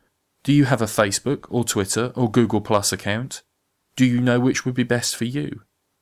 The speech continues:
Do you collect from volunteers details of their social media profiles? Or is it still just phone, mobile, snail mail, and email? Quick tip.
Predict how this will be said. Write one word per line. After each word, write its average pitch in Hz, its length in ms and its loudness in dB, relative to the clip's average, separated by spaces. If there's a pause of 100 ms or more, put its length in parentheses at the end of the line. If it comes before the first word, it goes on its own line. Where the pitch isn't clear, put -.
(120)
Do 139 100 2
you 147 140 4
collect 147 440 2
from 110 180 0
volunteers 113 720 0
details 117 460 2
of 110 100 0
their 110 140 0
social 113 380 0
media 120 320 0
profiles? 92 720 -2 (520)
Or 123 160 4
is 120 80 2
it - 140 0
still 131 300 2
just - 260 -2
phone, 123 480 2
mobile, 110 640 2
snail 117 480 2
mail, 95 400 0 (180)
and 101 220 -6
email? 92 480 -2 (880)
Quick - 260 4
tip. - 360 0